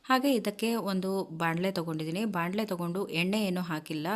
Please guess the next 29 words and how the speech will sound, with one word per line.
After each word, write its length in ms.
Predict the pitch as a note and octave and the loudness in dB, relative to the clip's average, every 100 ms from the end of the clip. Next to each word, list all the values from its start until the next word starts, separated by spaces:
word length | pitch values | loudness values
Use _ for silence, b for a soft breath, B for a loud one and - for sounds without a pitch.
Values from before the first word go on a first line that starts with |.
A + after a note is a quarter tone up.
| G#3 | -2
Without 380 | E3+ E3+ A3+ A3+ | -4 -2 -2 -2
oil 360 | E3+ E3 F3+ | -2 -2 0
ಈ 120 | F3+ | -2
ಥರ 200 | D#3 E3 G3+ | -4 -2 -2
ಡ್ರೈ 300 | A3+ E3+ F3 | -2 -2 0
ರೋಸ್ಟನ್ನ 440 | F3+ F#3 - D#3+ G3+ | 0 -2 -2 -6 -2
ಮಾಡ್ಕೋಬೇಕಾಗುತ್ತೆ. 880 | G3+ D3+ D#3+ D3+ C#3+ D3 C#3 - - D#4+ B B B - | -2 -2 -4 -8 -6 -8 -8 -4 -4 -4 B B B -2
ಹಾಗೆ 260 | A3+ A#3+ | 2 4
ಚೆನ್ನಾಗಿ 400 | A#3+ G#3 G3 F#3+ | 4 0 0 -2
ಇದನ್ನ 280 | F3+ E3 F3 E3+ F3 - | -2 0 0 0 0 -4
ಬಾಣಲಿ 320 | D#3+ E3 E3 | -4 -2 0
ಬಿಸಿ 280 | E3 D#3+ - | -2 -2 -2
ಆದ 140 | E3+ E3+ | -2 -2
ನಂತರ 240 | D#3+ D#3 F3+ | -4 -2 -4
ಇದನ್ನ 240 | D#3+ D#3 D#3+ | -2 -2 -2
ಹಾಕಿ 500 | D#3+ D3+ D3 A#3+ D4+ B B B _ | -2 -4 -2 -2 -2 B B B _
ಕೈ 240 | C4 C#4+ | 4 4
ಬಿಡ್ದೇನೆ 500 | D#4 A3 F#3+ F#3+ G3 | 4 2 4 4 2
ಒಂದು, 280 | F#3+ F3+ E3+ | 0 0 -2
ಆ, 360 | - E3+ E3+ E3 | -2 -2 -2 0
ಐದರಿಂದ 460 | F#3 F#3+ G#3 F#3 F#3 - | 0 2 0 0 0 0
ಆರು 200 | D#3 D#3+ | -2 0
ನಿಮಿಷ 240 | D#3+ - | -2 0
ಅಥವಾ 240 | E3+ E3 D#3 | -2 -2 -4
ಎಂಟರಿಂದ 380 | F#3 G3+ G#3+ G#3 | -2 -2 -2 -2
ಹತ್ತು 240 | F#3 - - | -2 -4 -2
ನಿಮಿಷ 240 | D#3+ - | -2 -2
ಇದನ್ನ 300 | G3 D#3 D#3+ | -4 -4 -4
ಚೆನ್ನಾಗಿ 500 | G#3 E3+ D3 D3 C#4 | -2 -2 -2 -2 -4